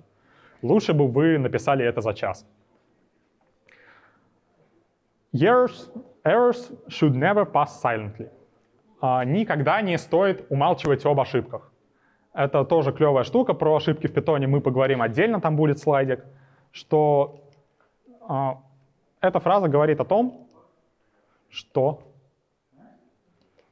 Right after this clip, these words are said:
У, какая штука. Ща, куда нажимать? Сюда? Ух ты, клево. Во, во, errors should never, never pass silently. Вот.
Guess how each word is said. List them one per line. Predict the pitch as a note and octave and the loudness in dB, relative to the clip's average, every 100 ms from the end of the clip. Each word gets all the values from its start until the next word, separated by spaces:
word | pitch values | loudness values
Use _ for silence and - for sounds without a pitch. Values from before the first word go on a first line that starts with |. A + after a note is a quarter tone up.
| _ _ - | _ _ -6
У, | B2+ F3 G3+ F#3 E3+ E3+ _ _ | -4 -4 -6 -10 -10 -14 _ _
какая | - A2 | -16 -16
штука. | G#2 B2 A#2 A#2+ A2+ B2 A#2+ A2+ - - _ _ _ _ _ _ | -10 -10 -10 -14 -20 -20 -20 _ -20 -20 _ _ _ _ _ _
Ща, | - G#2 | -10 -6
куда | - A2 | -2 -2
нажимать? | F3+ E3 E3 E3 - - _ | -2 -2 -2 -4 -10 -20 _
Сюда? | A2 B2+ F#3 _ _ _ _ _ _ _ _ - | -12 -12 -14 _ _ _ _ _ _ _ _ -20
Ух | G#2+ - | -16 -12
ты, | A2+ A2 G#2 - | -12 -12 -14 -10
клево. | A2+ G#2 G#2 _ _ _ _ _ _ - - - _ _ _ _ _ _ B2+ | -8 -8 -12 _ _ _ _ _ _ -20 -20 -20 _ _ _ _ _ _ -8
Во, | A#2 G#2+ - - _ - | -4 -4 -6 -18 _ -12
во, | A#2 A2+ | -8 -4
errors | A2 D#3 D#3 - - | -2 0 -2 -4 -8
should | A#2+ | -8
never, | B2 C3 C3 C3+ - _ _ - | -6 -4 -4 -6 -18 _ _ -8
never | B2+ B2+ B2+ B2+ - _ | -4 -2 -2 -6 -10 _
pass | B2 A2+ - - | -4 -4 -8 -8
silently. | A#2 G#2+ G2+ A2 G#2+ _ _ _ _ _ - - | -6 -8 -12 -16 -18 _ _ _ _ _ -20 -10
Вот. | A2 | -10